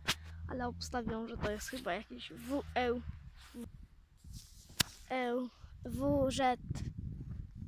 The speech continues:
A M dziesięć, czy bez M i sto dziesięć? Nie wiem. Ale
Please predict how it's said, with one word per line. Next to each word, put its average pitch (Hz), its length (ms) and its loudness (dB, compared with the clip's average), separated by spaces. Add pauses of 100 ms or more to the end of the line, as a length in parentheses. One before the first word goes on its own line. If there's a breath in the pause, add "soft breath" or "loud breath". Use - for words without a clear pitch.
(140)
A 220 380 6 (840 loud breath)
M 214 440 -6 (920)
dziesięć, 359 520 -2 (240)
czy 269 200 -4 (160)
bez 262 260 -2
M 240 240 0
i - 40 -4
sto - 180 -4
dziesięć? 359 400 -4 (720 loud breath)
Nie 269 100 0
wiem. 240 320 -8 (1500 loud breath)
Ale 262 200 4